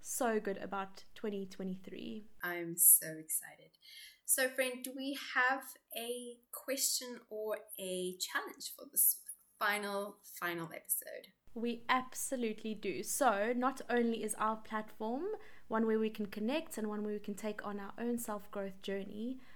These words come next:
Speaker 1: but one where we can grow together. This week, we'd like to challenge you to be more present, no puns here, in whatever situation you create for yourself this Christmas.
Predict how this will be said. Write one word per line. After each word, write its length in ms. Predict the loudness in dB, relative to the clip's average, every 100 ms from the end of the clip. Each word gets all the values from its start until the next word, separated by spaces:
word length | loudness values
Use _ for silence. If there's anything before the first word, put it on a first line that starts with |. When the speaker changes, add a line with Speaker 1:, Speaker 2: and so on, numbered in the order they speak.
| -8
Speaker 1:
but 160 | -8 0
one 260 | 2 4
where 160 | 2 0
we 60 |
can 160 | 0 0
grow 240 | 0 0
together. 560 | -2 -6 -8 -6 -8 -8 0
This 260 | 2 2
week, 240 | 2 0 2
we'd 140 | 4
like 240 | 6 4
to 80 | 4
challenge 480 | 2 4 6 4 2
you 420 | 2 2 0 -2
to 160 | -4 -2
be 160 | 0
more 160 | 2 0
present, 560 | 0 0 0 0 -2 -2
no 220 | 0 4 4
puns 400 | 4 4 4 4
here, 380 | 0 0 -2 -2
in 140 | 2
whatever 520 | 4 4 4 2 4 4
situation 800 | 2 2 2 4 2 2 0 0
you 100 | -2
create 340 | 0 0 0
for 100 | -2
yourself 400 | -4 -2 -2 -4
this 160 | -4 -6
Christmas. 580 | -6 -8 -8 -8 -8